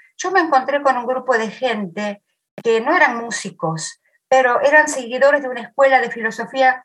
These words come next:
llamada sufismo, de la cual yo no sabía nada, pero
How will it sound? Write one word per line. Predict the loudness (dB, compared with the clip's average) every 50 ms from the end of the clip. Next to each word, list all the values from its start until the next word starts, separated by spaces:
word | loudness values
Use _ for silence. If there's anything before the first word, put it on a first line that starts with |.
| _ _
llamada | 0 0 2 4 4 4 4 2 0 -2 -8 _ _
sufismo, | _ _ -14 -14 -12 -10 -10 -8 -8 -8 -8 -8 -6 -6 -6 -6 -8 -12 _ _ _ _ _ _ _ _ _ _
de | -2 2 4
la | 4 4 4
cual | 4 2 2 2 0 -6 _ -6
yo | -2 0 0 0 0 -2
no | -4 -6 -4
sabía | -2 0 2 2 2 2 2 0 0 0
nada, | 0 -2 -2 2 4 6 6 6 4 2 2 0 -2 -4 -10 _ -2
pero | 2 4 4 4 4 2 0 -2 -8